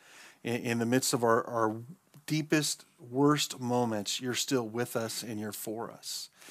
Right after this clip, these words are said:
And Lord, this morning, as we talk about keeping the testimony, I ask that you would make deposits deep in our hearts to those that are here and those that are,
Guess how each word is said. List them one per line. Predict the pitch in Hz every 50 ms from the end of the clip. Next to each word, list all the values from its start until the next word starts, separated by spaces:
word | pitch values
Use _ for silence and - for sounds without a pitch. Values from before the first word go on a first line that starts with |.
| - - - - - _ -
And | 127 123 127
Lord, | 139 147 147 143
this | 131 135 - - -
morning, | 147 143 147 147 143 139 131 127 131
as | 127 123 123 117 113
we | 113 117 120
talk | 110 - 135 135 135 135
about | 135 117 117 120 117 117 -
keeping | - - 160 160 156 151 165 151 151
the | 139 127
testimony, | - - - 135 127 - - 131 117 117 110 107 104 104 104 - - - - - - _ -
I | 123 127
ask | 135 139 135 - -
that | 143
you | 127 131 143 151
would | 147 139
make | 127 135 135 135 -
deposits | 135 - - - - 143 143 143 123 123 104 - -
deep | - - 123 131 160 165 -
in | 139 147 139
our | 135 131
hearts | 117 - 139 - 131 117 110 - -
to | - -
those | 120 117 123 135 139 131
that | 139 127
are | 120 117
here | 113 117 135 151 156 156 156 131
and | 117 117 113
those | 123 127 135 127 123
that | 131 123
are, | 127 123 110